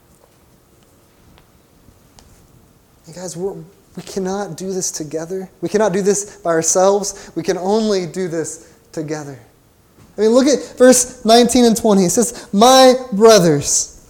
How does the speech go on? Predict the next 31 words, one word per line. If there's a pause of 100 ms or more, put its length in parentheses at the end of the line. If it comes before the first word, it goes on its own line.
(140)
hear
that
word
again,
"my
brothers,
my
sisters,
those
who
I
love,
if
anyone
among
you
wanders
from
the
truth (360)
and
someone
brings
him
back, (1000)
let
him
know
that
whoever
brings